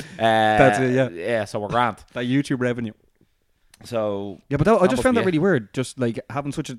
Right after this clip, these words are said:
Speaker 2: that story of, uh,
Speaker 1: Yeah, such a journey in your career,
Speaker 2: Yeah.
Speaker 1: and then
Speaker 2: It's almost not, obviously it's different to, uh, Roy Keane and, and Alex Ferguson when they won all them leagues together and
Speaker 1: Yeah.
Speaker 2: they, they wouldn't even talk to each other. But who knows if they would now or not. But, like, knowing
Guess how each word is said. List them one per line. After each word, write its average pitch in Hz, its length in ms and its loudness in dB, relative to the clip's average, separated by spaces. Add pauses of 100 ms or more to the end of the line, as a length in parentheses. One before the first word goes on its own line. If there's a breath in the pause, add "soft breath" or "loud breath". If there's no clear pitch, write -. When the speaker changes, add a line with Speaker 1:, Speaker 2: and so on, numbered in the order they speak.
(120)
Speaker 2:
that - 160 -18
story 135 640 -8 (140)
of, 113 220 -10
uh, 104 280 -10 (320)
Speaker 1:
Yeah, 117 100 -6
such 139 180 -10
a 123 60 -10
journey 120 460 -2
in 104 120 -6
your 101 120 -6
career, - 240 -2
Speaker 2:
Yeah. 254 120 2
Speaker 1:
and 113 100 -4
then 95 220 -8 (420)
Speaker 2:
It's 143 80 -8
almost 214 300 -4
not, 151 420 -4
obviously 180 320 -4
it's - 200 -12
different 143 340 -4
to, 117 400 -4 (380 soft breath)
uh, 104 280 -10
Roy 120 220 -4
Keane 120 320 -6
and, 107 240 -14
and 107 440 -12 (140)
Alex 117 220 -8
Ferguson 117 400 -8
when 104 140 -12
they 107 100 -8
won 117 180 -6
all 113 140 -6
them 110 160 -6
leagues 113 260 -8
together 113 220 -12
and 104 100 -10
Speaker 1:
Yeah. 110 160 -2
Speaker 2:
they, 113 40 -12
they 117 100 -14
wouldn't 117 260 -10
even 110 140 -8
talk 113 220 -10
to 120 80 -12
each 110 80 -12
other. 104 160 -14 (240 soft breath)
But - 80 -6
who 147 120 0
knows 117 220 -4
if 98 80 -14
they 117 80 -16
would 104 220 -14
now 101 140 -14
or 98 40 -18
not. 107 180 -18 (240 soft breath)
But, 123 160 -4
like, 117 220 -6 (420 soft breath)
knowing 127 640 -4